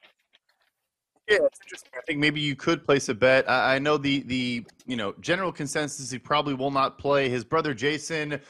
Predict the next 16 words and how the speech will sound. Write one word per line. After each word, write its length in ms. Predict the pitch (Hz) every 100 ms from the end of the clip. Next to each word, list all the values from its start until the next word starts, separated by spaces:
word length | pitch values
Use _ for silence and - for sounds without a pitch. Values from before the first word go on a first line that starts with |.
| _
who 140 | 139
maybe 400 | 139 156 151 151
is 80 | 143
trying 180 | - 151
to 60 |
be 100 | 143
a 60 | 135
tough 260 | - 151 -
guy 340 | 147 143 143
and, 140 | 135
and 180 | 127 120 131
goad 260 | 143 156
his 140 | 135 120
brother 320 | 151 143 143
into 120 | 131
playing, 600 | - 180 170 151 139 135